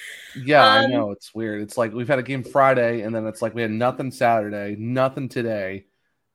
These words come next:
Speaker 1: you know, 'cause we're recording on Sunday, and it's like, "Oh, we're going into
Speaker 2: Yeah.
Speaker 1: Seattle on Monday." It's like, "Wait, what's going on?" <laughs>
Speaker 2: I know. Yeah. So, but I've been good, um, at least sort of. Um,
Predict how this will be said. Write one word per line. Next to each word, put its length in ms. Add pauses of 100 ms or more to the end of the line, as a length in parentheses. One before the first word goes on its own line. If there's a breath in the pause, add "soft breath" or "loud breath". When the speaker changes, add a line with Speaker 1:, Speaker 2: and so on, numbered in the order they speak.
(320)
Speaker 1:
you 60
know, 140
'cause 180
we're 60
recording 320
on 100
Sunday, 380
and 80
it's 100
like, 120
"Oh, 120
we're 120
going 200
into 340 (380)
Speaker 2:
Yeah. 140
Speaker 1:
Seattle 340
on 120
Monday." 340
It's 180
like, 200
"Wait, 160
what's 160
going 240
on?" 340
<laughs> 160
Speaker 2:
I 60
know. 340 (340 soft breath)
Yeah. 300
So, 260
but 220
I've 180
been 200
good, 300
um, 600
at 180
least 400
sort 300
of. 240 (100)
Um, 500